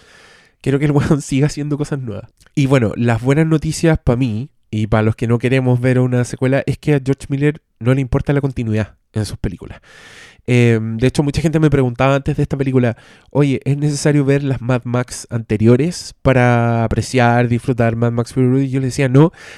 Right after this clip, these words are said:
y ni siquiera es bueno, ni siquiera tenéis que ver las anteriores para ver las anteriores". O sea,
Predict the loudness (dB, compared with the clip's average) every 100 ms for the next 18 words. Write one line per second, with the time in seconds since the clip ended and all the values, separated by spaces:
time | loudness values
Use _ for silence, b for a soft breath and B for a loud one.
0 | B -2 -2 -2 0 0 2 2 4 4
1 | 2 -4 -12 -8 -6 -2 0 0 -2 -2
2 | 0 0 -2 -4 -4 -4 -6 -2 -2 -2
3 | -4 -2 0 2 0 0 -2 -4 -4 -2
4 | 0 -2 -8 -12 -4 -2 -2